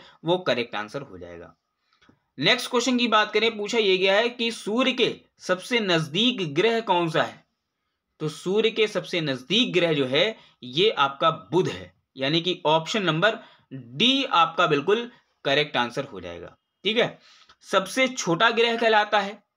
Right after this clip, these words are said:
अपने सौरमंडल को लेकर के बात करें। और ये जो सूर्य की परिक्रमा करता है वो कितने दिन में करता है?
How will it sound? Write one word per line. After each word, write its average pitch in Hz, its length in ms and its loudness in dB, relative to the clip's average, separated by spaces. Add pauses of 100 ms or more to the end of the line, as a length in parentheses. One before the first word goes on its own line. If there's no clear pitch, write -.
(520)
अपने 180 300 -2
सौरमंडल 170 840 0
को 185 80 0
लेकर 175 260 2
के 175 100 -2
बात 160 240 0
करें। 156 220 -2 (460)
और 208 380 4 (440)
ये 170 120 -2
जो 226 140 2
सूर्य 233 420 0
की 254 140 0
परिक्रमा 214 520 2
करता 208 300 2
है 226 100 4
वो 226 140 0
कितने 226 300 0
दिन 220 140 2
में 220 160 2
करता 185 240 0
है? 113 180 -4